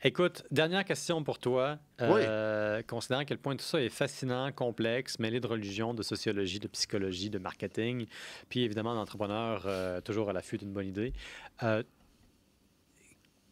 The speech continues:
Speaker 1: qu'est-ce que le Kybalion veut dire aujourd'hui, en deux mille vingt-quatre ?
Speaker 2: Ce que ça veut dire, c'est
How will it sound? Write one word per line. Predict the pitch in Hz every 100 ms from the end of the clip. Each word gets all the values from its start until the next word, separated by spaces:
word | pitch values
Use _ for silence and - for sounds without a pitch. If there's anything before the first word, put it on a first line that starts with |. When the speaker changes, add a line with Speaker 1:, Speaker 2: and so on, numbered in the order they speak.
| _
Speaker 1:
qu'est-ce | 214 208 -
que | 147
le | 117
Kybalion | 113 - 123 123 120 127 147 110
veut | 95 113
dire | 98 113 123 117 -
aujourd'hui, | 110 101 107 101 95 107 120 127 _ _ _ _ _ _ _ _ -
en | 113
deux | 110 107
mille | 107 98
vingt-quatre ? | 101 85 107 - - - _ _ _ - - - - - - - - - _ _ _ _ -
Speaker 2:
Ce | - -
que | 131
ça | - 175
veut | 190
dire, | 123 95 - _ _ _ - - - - - - - _ - -
c'est | - - - 117 107 107